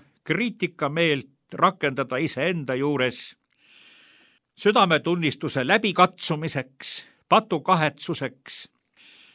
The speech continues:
ja venna armu osutamiseks. Jumala armu paludes meie rahvale, meie rahvakirikule,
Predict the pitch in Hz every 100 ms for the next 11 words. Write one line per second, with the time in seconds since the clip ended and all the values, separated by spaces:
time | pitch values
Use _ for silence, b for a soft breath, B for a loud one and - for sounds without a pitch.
0 | b - 117 135 165 151 120 143 135 117
1 | 117 113 _ - 120 107 104 - 92 98
2 | 85 - _ - - - _ _ _ b
3 | b b b b - 202 214 185 180 196
4 | 175 147 113 175 165 139 139 - 117 113
5 | 117 175 - - 165 165 160 151 _ -
6 | 110 110 147 165 - 135 151 139 131 -
7 | 127 123 123